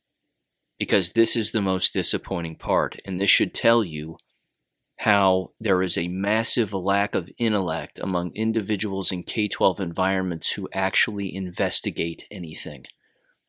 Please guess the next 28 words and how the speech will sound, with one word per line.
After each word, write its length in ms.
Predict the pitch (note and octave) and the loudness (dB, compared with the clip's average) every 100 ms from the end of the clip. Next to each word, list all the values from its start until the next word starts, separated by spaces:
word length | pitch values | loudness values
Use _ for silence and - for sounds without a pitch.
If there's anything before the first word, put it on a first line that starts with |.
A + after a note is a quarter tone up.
| - | 2
This 240 | C3+ - - | 6 6 6
article 480 | A2 G#2+ A2 G#2+ F#2+ | 6 6 4 0 -2
was 180 | F#2+ - | -2 -2
published 680 | - A#2 G2+ G2+ G2 - - - _ | 4 4 4 0 0 -2 -8 -20 _
in 160 | - G2+ | -4 2
October 800 | G2 - - - B2+ F2+ C2+ - _ _ _ _ | 0 0 -2 6 6 6 -6 -10 _ _ _ _
of 240 | - G#2 - | -2 -2 0
twenty 380 | - G#2 F2+ E2+ | 0 2 0 -2
twenty. 480 | - G#2 D#2+ - _ _ _ _ _ _ _ _ _ _ _ _ _ _ _ _ _ | -2 -2 -4 -12 _ _ _ _ _ _ _ _ _ _ _ _ _ _ _ _ _
That's 180 | A#2 - | 2 6
a 60 | A2 | 6
long 500 | F#2 G2 G#2+ A2+ G#2+ | 6 6 8 6 4
time 300 | A#2 A2+ G2+ | 2 4 2
ago. 260 | D#2 C2+ - _ _ _ _ _ _ _ _ _ _ _ _ - | -2 -6 -10 _ _ _ _ _ _ _ _ _ _ _ _ 2
Have 120 | G#2+ | 4
the 100 | G#2+ | 2
policies 640 | - A2+ A#2 A#2 B2+ A2 | 4 6 6 6 4 4
in 120 | A2 | 0
K 220 | - A2+ | 0 0
twelve 320 | G#2+ - G#2 - | 0 4 4 4
schools 380 | - A2+ G#2 | 2 0 0
gotten 360 | - G2+ F#2+ F#2+ | 4 4 4 -4
better 320 | A2+ A2 A2 | 2 4 4
or 260 | - G#2+ F#2+ | 2 0 0
worse 440 | F#2+ F2+ E2 - - | 2 2 2 0 0
since 340 | - - F2+ - | 2 2 2 0
this 220 | F2+ - | 2 2
article? 540 | - E2+ E2 - F#2+ | 2 0 0 -10 -16